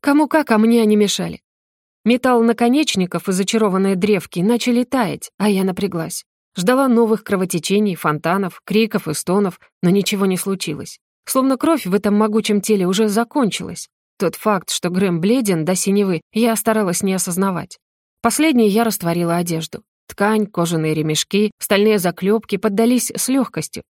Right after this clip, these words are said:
Но к концу действа мой лоб все-таки покрылся испариной,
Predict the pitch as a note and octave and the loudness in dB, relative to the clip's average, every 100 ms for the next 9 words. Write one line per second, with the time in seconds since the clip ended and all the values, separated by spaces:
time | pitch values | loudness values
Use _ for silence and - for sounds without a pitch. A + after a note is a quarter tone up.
0 | _ - B3 B3 A#3+ B3+ B3 B3 G#3 C4 | _ 0 2 2 0 -2 0 0 2 2
1 | C#4+ - G3+ G#3+ A#3 A#3+ A#3+ - G#3+ G#3 | 0 0 2 4 4 2 -2 -4 -2 -2
2 | G#3 - G#3+ A#3+ A3+ G3 A3+ A3+ - C4+ | -2 -2 -4 -2 -2 0 -2 -2 -2 -2
3 | F3+ D3 | -2 -4